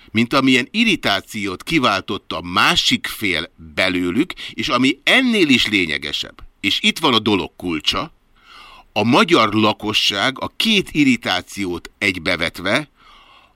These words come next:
azok mellé áll, akik ezt az új irritációt kiváltják a tévévezetőiből. Mert egyezzünk meg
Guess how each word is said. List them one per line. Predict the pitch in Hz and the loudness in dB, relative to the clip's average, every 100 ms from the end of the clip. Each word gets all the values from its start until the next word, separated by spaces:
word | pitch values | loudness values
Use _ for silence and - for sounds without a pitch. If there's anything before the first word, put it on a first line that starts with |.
| _ _ _ _ _ _ | _ _ _ _ _ _
azok | - 196 143 110 | 2 4 4 0
mellé | 104 92 90 87 82 - | -2 -2 0 0 -2 0
áll, | 80 90 170 - - | 2 2 2 -2 -2
akik | 110 110 - | -2 -2 -4
ezt | 123 123 117 | -4 -2 -6
az | 104 - | -6 -2
új | 214 151 - | 0 0 2
irritációt | 113 123 - 107 107 - 107 101 | 2 2 0 -2 -2 -2 -2 -4
kiváltják | - 175 104 82 - 135 151 | -4 0 0 0 0 -2 0
a | 139 | -2
tévévezetőiből. | - 123 104 95 85 82 - 78 67 69 | 4 4 4 0 -2 -6 -8 -10 -10 -12
Mert | 87 - | -12 -2
egyezzünk | 170 196 185 131 92 | 0 0 -2 -2 -6
meg | 76 | -8